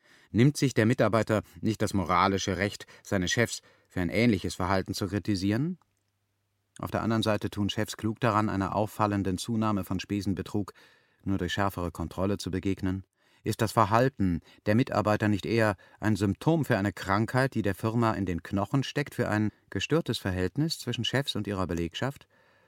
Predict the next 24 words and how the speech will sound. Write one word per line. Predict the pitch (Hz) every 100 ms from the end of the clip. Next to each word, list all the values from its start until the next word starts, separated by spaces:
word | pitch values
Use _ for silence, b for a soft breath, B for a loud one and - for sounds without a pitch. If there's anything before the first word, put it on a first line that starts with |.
| b
Tatsächlich | 90 85 92 90 131 117
ist | 101
noch | 95 -
keine | 95 95 110
Firma | - 113 113 110
an | 101
Spesenbetrug | - 92 92 82 92 98 - 127 - - B
zugrunde | - 113 143 175
gegangen, | 123 107 104 104 95 82
wohl | 120 143
aber | 92 92
daran, | 90 87 85 104 127 - b b b b
dass | 107 123
Mitarbeiter | 131 - 104 104 107
sich | 95 92
durch | 92 - _ -
heimlichen | 113 110 98 95
Leistungsentzug | 76 90 - 127 - 120 - 127 -
rächen. | 123 - 90 69 64 b b b b _ _ -
Die | 87
deutschen | 85 87 - 82
Firmen | 101 107 107
kommt | - 92 87
das | 87 -